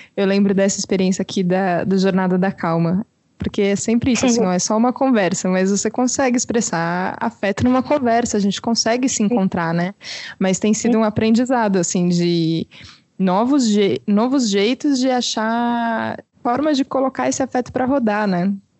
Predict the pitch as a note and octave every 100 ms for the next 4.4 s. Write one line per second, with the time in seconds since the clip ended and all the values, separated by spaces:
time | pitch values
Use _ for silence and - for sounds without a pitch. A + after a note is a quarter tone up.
0 | _ - A#3+ A#3+ B3+ A#3 - - - -
1 | - A3 G3+ G3+ G#3 - - A3+ A#3 A#3
2 | - G#3 G#3 G3+ - G#3 - G#3 - A3
3 | A#3 A3+ G#3 G#3 - G3+ G#3 G#3 G3+ -
4 | A3 A3 A3 G3+